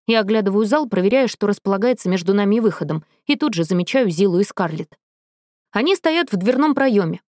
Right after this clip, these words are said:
В руках у них куча пухлых магазинных пакетов. Скарлетт выходит вперед,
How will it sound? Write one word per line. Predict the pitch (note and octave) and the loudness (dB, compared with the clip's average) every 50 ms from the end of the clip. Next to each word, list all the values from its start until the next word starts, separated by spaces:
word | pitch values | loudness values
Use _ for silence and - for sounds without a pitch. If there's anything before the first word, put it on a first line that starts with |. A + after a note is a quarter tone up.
| _ | _
В | - G#3+ | 0 0
руках | C4+ C4+ D#4+ D#4 - A3 | 2 2 0 0 0 0
у | |
них | F3+ F3+ - - | -2 -2 -2 -2
куча | D4 D4+ - G3+ | -4 -2 -2 -2
пухлых | E3 - C#4 C4+ - G#3+ - - | -2 -2 -4 0 0 -2 0 0
магазинных | G3 D4 G3+ G3+ F#3 B3+ C4 A#3+ G3+ - | 0 2 2 0 2 0 0 0 -2 -2
пакетов. | - E3 D#3 - E3+ D#3+ - E3+ - _ _ _ _ _ _ | -4 -6 -4 -2 -4 -4 -4 -8 -14 _ _ _ _ _ _
Скарлетт | - - - A#3 A#3 A3 G#3 G#3 | -8 -4 -2 0 0 0 0 2
выходит | F#3+ G#3+ G#3+ - A3+ G3 G#3+ - | 0 0 2 2 0 0 0 -4
вперед, | - - C4 C4+ G3 E3+ - | -2 -2 0 0 0 -2 -4